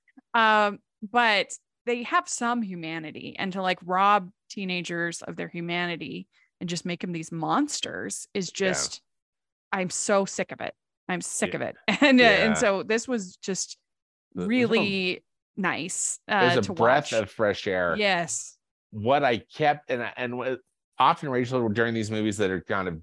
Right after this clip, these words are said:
Speaker 2: tonally like this one,
Speaker 1: Mm-hmm.
Speaker 2: I keep waiting for just, like, something horrible to happen. Like, there's gonna be
Speaker 1: Yeah.
Speaker 2: a car accident, or there's, you know, there's gonna be
Speaker 1: Right.
Speaker 2: some
Speaker 1: Yeah.
Speaker 2: awful thing and some death, or s-,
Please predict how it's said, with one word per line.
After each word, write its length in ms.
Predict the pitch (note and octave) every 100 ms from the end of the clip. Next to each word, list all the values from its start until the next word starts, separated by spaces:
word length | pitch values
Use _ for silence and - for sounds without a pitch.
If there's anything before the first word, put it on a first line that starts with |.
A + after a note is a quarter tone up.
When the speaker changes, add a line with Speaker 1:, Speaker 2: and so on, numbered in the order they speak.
| _
Speaker 2:
tonally 560 | - G#2+ G2+ A2 G#2+ A2+
like 240 | G2+ G2 F2+
this 200 | G2+ -
one, 260 | G#2+ A2 A2 _ _ -
Speaker 1:
Mm-hmm. 300 | F#3+ F3+ E3+
Speaker 2:
I 100 | A2+
keep 320 | A2+ - F3 C3
waiting 320 | B2+ B2 A2+
for 120 | G#2+
just, 180 | G2 G#2+
like, 100 | G2+
something 260 | C#3+ C#3+ C3
horrible 260 | B2+ A#2
to 80 | A2
happen. 300 | G#2 F#2+ D#2+
Like, 100 | F2
there's 120 | G2 G2
gonna 180 | C3 A#2
be 240 | A#2 A2+
Speaker 1:
Yeah. 80 | G#2 - _ _ _
Speaker 2:
a 40 | -
car 340 | E3 E3+ E3+
accident, 680 | C#3+ C#3 - D#3 C#3 C3+ C3+
or 60 |
there's, 220 | C#3+ D3+ E3+
you 140 | D#3
know, 220 | D3 C#3+
there's 160 | C#3+ C3+
gonna 260 | C#3 C3
be 380 | B2 B2+ B2+ B2
Speaker 1:
Right. 420 | G2+ G3 - F#3+ -
Speaker 2:
some 360 | - G3 F3+
Speaker 1:
Yeah. 60 | D3
Speaker 2:
awful 340 | C#3+ C#3+ D3
thing 440 | C3+ C3 B2+ B2 B2
and 100 | A#2+
some 180 | C#3 A2
death, 560 | G2+ F#2+ G2+ G#2 G#2 G2+
or 220 | G#2 G2+
s-, 260 | F#2+ -